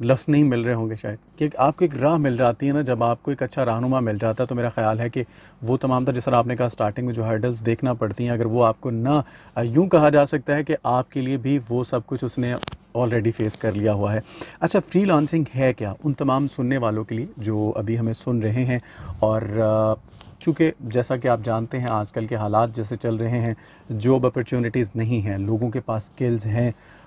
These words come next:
अ, लेकिन उसके बावजूद भी उनके पास प्लेटफॉर्म्स नहीं हैं,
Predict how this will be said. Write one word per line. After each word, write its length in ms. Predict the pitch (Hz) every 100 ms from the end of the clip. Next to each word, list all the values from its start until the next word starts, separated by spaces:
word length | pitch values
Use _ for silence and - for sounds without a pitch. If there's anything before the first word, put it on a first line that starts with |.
| -
अ, 160 | 113 113
लेकिन 240 | 127 185
उसके 200 | 175 -
बावजूद 640 | 165 135 139 139 117 170 147
भी 220 | 120 143
उनके 220 | 143 135
पास 200 | 143 135
प्लेटफॉर्म्स 680 | - 123 113 - 110 104 98
नहीं 260 | 107 104 110
हैं, 160 | 101